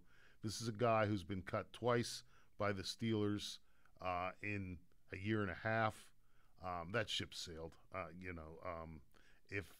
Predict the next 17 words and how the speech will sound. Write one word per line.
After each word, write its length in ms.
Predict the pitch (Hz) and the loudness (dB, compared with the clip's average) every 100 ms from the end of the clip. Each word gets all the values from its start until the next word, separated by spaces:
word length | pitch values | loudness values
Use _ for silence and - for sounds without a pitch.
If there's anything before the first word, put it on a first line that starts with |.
| - | -8
if 80 | 104 - - - - | -8 -8 -14 -6 2
Tuzar 340 | 151 127 113 | 2 4 2
Skipper 380 | - 123 - 90 | 2 -4 -4 -4
really 420 | 92 113 95 87 - - - | 2 2 2 -2 -10 -18 -12
was 140 | 95 104 | -4 -2
anything 360 | 107 101 101 | 0 0 -2
more 200 | 101 98 | -2 -2
than 100 | 90 | -2
one 120 | 92 98 | -2 -2
of 100 | 92 | -2
those 260 | 90 87 - - - - | -4 -6 -14 -20 -20 -6
training 340 | 110 104 98 - | -2 0 -2 -2
camp 260 | 104 98 87 - | -2 -2 -6 -6
flash 320 | 104 95 - | 0 0 -2
in 80 | 95 | -6
the 80 | 85 | -8
pans, 640 | - 98 90 82 80 - | -6 -6 -4 -8 -10 -14